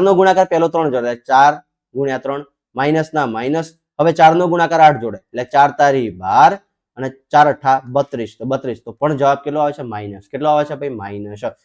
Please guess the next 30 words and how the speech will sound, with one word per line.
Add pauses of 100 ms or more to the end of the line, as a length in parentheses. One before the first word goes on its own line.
(140)
તો (100)
માઇનસ
વીસ
આવ્યો
અને
અહીંયા
પણ
માઇનસ
વીસ
આવ્યો. (260)
ચલો, (100)
હવે, (1200)
હવે
અહીંયા
જે
ગુણાકાર
આપેલો
છે
ને,
એને
આપણે
ડાયરેક્ટ
જોઈએ
અહીંયા.
ચલો, (100)
આપણે
જાતે
ગણીએ (480)
કે
કેટલી